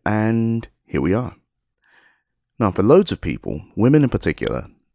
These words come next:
the Fifty Shades series was influential in their wanting to learn more about the B D S M lifestyle, which is great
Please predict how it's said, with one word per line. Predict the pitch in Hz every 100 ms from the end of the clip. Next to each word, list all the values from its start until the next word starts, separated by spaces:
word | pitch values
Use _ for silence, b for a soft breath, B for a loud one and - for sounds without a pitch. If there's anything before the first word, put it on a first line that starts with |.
| _
the | -
Fifty | 90 127 127 123
Shades | - 87 80 78 - -
series | - 101 80 71 78 -
was | 78
influential | - 107 - 98 110 107 - 73
in | 78
their | 78 78
wanting | 78 85 80 90
to | -
learn | 78 78 78
more | 78 82 90
about | 80 76 76
the | 76
B | 73 80
D | -
S | 71 -
M | 80
lifestyle, | 80 104 113 - - - 67
which | -
is | 92
great | - - 113 101 -